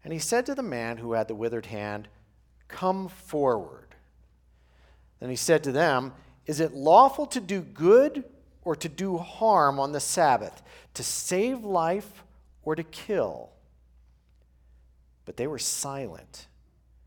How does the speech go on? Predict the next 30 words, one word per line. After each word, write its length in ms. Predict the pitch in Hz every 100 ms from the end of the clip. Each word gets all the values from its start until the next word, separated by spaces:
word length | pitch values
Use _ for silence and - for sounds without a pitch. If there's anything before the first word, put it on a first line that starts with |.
| _ _ _ _
And 100 | -
he 80 | 104
looked 360 | 101 120 147 147
around 460 | 127 127 127 127
at 120 | 113 -
them 180 | 104
with 200 | 104 101 _
anger. 640 | 113 120 131 113 80 113 - _ _ _ _
He 180 | - 127
was 220 | 123 120
grieved 880 | 92 - 127 135 185 170 117 110 -
at 100 | 110
their 160 | 113 101
hardness 600 | - 139 143 151 160 -
of 80 | 156
heart, 420 | - 107 101 - - - -
and 120 | 131
he 80 | 127
said 400 | - 202 226 180
to 80 |
the 100 | 127
man, 420 | 110 107 107 131 139 - _ _ -
"Stretch 640 | - - 170 202 208 - -
out 400 | - 135 143 -
your 400 | 123 123 123 120
hand." 720 | 104 98 107 95 78 67 - - _ _ _ _ _ _ _ _ _ _ _ _ _
He 80 | -
stretched 480 | - - 120 - -
it 80 | 127
out, 420 | 123 95 95